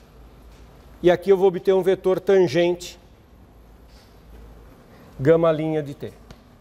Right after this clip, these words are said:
É o vetor tangente à curva. Isso fez sentido?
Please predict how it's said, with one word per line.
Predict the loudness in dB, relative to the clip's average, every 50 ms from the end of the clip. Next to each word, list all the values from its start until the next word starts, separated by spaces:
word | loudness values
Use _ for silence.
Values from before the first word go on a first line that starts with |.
| -20 _ -20 -20 -20 -20 -20 -20 -10
É | -6 -4
o | -4
vetor | -2 -2 -4 -2 -2 -2 -2 -2
tangente | -2 -2 -2 -2 -2 -2 -2 -4 -4 -4 -6 -8
à | -10
curva. | -10 -12 -16 -16 -18 -20 -20 -20 -20 -20 -20 -20 -20 -20 -20 -20 -20 -20 -20 -20 -20 -20 -20 -20 -20 -20 -20 -20 -20 -20 -20 -20 -20 -20 -20 -20 -20 -20 -20 -20 -20 -20 -20 -20 -20 -20 -20 -20 -20 -20 -20 -20 -20 -20 -20 -20 -20 -20 -20 -20 -20 -20 -20 -20 -20 -20 -20 -20 -20 -20 -20 -20 -20 -20 -20 -20 -20 -20 -20 -20 -20 -20 -20 -20 -20 -20 -20 -20 -20 -20 -20 -20 -20 -20 -20 -20 -20 -20 -20 -20 -20 -20 -18
Isso | -16 -16 -8
fez | -4 -2 -2 -2
sentido? | -2 -4 -4 -2 -2 -2 -2 -4 -8